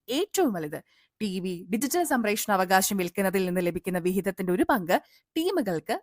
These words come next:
അവകാശപ്പെട്ടതാണ്. ടിക്കറ്റ് വിൽപ്പനയിൽ നിന്ന് ലഭിക്കുന്ന വിഹിതം പൂർണ്ണമായും അതാത് ഹോം ടീമുകൾക്ക്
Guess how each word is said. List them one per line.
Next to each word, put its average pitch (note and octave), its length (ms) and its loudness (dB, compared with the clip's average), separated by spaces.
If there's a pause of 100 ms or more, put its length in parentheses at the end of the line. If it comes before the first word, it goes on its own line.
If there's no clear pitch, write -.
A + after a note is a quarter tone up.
(120)
അവകാശപ്പെട്ടതാണ്. F#3 800 0 (560)
ടിക്കറ്റ് A4+ 280 -2
വിൽപ്പനയിൽ D4+ 440 2
നിന്ന് C4 160 2
ലഭിക്കുന്ന A3+ 320 -2
വിഹിതം F#3+ 440 -2
പൂർണ്ണമായും A#3 680 0 (320)
അതാത് F#4+ 360 4
ഹോം B3+ 360 0
ടീമുകൾക്ക് G#3 540 -2